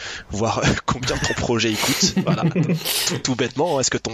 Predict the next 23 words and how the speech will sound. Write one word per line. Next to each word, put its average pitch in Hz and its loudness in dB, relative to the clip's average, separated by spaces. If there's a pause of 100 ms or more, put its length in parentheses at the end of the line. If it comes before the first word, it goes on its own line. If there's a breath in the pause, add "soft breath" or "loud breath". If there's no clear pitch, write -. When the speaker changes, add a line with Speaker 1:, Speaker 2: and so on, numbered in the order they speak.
(120)
Speaker 1:
est-ce - 0
que 117 0
tu - -4
dois 101 0
acheter, 101 0
est-ce 101 0
que - -4
tu - -2
dois 95 -2
créer - 0
un 110 -2
nouveau 107 0
ride 101 -2
system, 120 0
qu'est-ce - -2
qui - -4
est - -6
disponible, 98 -6
qu'est-ce - -2
qui 101 -6
n'est 98 -2
pas 95 -2
disponible, 95 -4